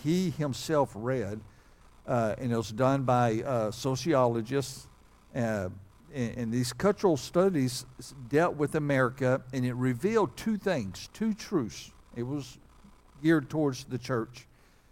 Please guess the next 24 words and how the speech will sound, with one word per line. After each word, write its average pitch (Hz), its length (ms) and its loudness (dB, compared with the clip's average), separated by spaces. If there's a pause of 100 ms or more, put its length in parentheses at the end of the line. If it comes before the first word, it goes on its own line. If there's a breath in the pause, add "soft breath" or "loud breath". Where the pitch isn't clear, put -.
(340 soft breath)
One, 180 540 4 (540)
uh, 127 80 2
within 127 280 0
our 135 120 0
culture, 120 520 2
one, 156 580 2 (800 soft breath)
the 131 120 4
res-, 131 220 2
uh, 120 480 4 (520)
the 127 100 0
survey 156 560 6
or, 135 180 4
or 123 160 4
the 120 120 2
study, 135 640 4
I 117 120 -2
should 123 200 -4
say, 139 200 2
revealed 120 540 4
that 113 200 -2
there 175 240 4
is 147 240 2
a 120 160 2
deep 170 520 0